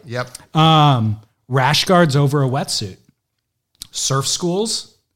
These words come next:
Speaker 2: and C T surfers.
Speaker 1: Uh-huh.
Speaker 2: That's it.
Speaker 1: Yep.
Speaker 2: No intermediate people
Speaker 1: Yep.
Speaker 2: doing that. Um, Gath helmet. Tom Curran,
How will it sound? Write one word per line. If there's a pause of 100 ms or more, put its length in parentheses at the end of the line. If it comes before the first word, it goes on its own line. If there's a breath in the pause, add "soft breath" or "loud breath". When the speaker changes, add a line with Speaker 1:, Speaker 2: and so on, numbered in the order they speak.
(260)
Speaker 2:
and
C
T
surfers.
Speaker 1:
Uh-huh. (360)
Speaker 2:
That's
it. (280)
Speaker 1:
Yep.
Speaker 2:
No
intermediate
people
Speaker 1:
Yep.
Speaker 2:
doing
that. (500 loud breath)
Um, (400)
Gath
helmet. (1300)
Tom
Curran,